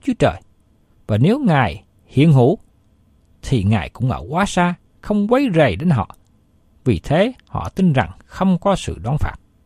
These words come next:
Thưa các bạn, nếu các bạn ở trong vị trí đó, mọi sự sẽ hy hỏng. Đó là ý nghĩ nằm phía sau của những người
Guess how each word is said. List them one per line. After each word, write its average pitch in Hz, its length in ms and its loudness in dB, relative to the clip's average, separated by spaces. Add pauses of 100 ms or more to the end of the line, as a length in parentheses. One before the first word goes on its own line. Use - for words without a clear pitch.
(1600)
Thưa 233 160 4
các - 240 -4
bạn, 92 220 2 (1040)
nếu 220 180 4
các - 220 -6
bạn 127 320 2
ở 131 140 -2
trong 214 340 0
vị 101 220 -2
trí 247 220 -4
đó, 233 180 2 (480)
mọi 101 280 -2
sự 90 380 -6
sẽ 170 220 -6
hy 180 180 -2
hỏng. 110 200 -2 (1300)
Đó 262 100 2
là 320 200 0
ý 302 220 -4
nghĩ 160 400 2
nằm 135 260 2
phía 285 140 -4
sau 233 300 0
của 147 160 -4
những 185 260 2
người 156 240 4